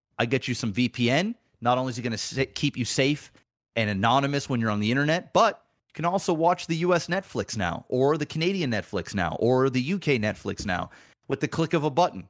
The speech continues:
Just mask your I P, open up Netflix. You don't have to program anything in. It's as, it's as though you were traveling to that place. Whenever I travel to the States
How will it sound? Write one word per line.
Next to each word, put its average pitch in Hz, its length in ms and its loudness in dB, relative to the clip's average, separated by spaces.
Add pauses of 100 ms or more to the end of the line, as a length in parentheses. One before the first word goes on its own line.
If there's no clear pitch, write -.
Just 123 200 -10
mask 131 320 0
your 139 120 4
I 135 100 6
P, 175 400 0 (300)
open 143 280 4
up 143 140 2
Netflix. 165 540 -2
You 110 60 -4
don't 127 120 -2
have 143 140 0
to 131 60 -6
program 143 540 0
anything 139 380 0
in. 165 280 -2 (400)
It's 120 180 -2
as, 117 240 0
it's 139 200 0
as 113 180 -2
though 170 220 4
you 160 160 0
were 135 100 0
traveling 147 560 0
to 139 120 -8
that 123 180 0
place. 104 400 -4 (340)
Whenever 170 320 2
I 180 80 6
travel 170 360 2
to 165 100 -4
the 143 80 0
States 165 500 -2